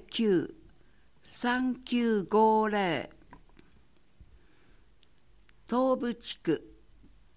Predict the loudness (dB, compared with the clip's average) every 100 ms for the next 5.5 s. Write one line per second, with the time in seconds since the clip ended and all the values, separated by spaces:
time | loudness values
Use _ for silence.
0 | -20 -20 -18 -4 -2 -2 -2 -2 -2 -4
1 | -14 -20 -20 -20 -20 -20 -10 -4 -2 -2
2 | -2 -2 -2 -4 -16 -10 -4 -2 -2 -4
3 | -10 -20 -20 -20 -20 -10 0 2 2 0
4 | -2 -2 -2 -2 -4 -6 0 2 2 2
5 | -2 -2 0 0 -4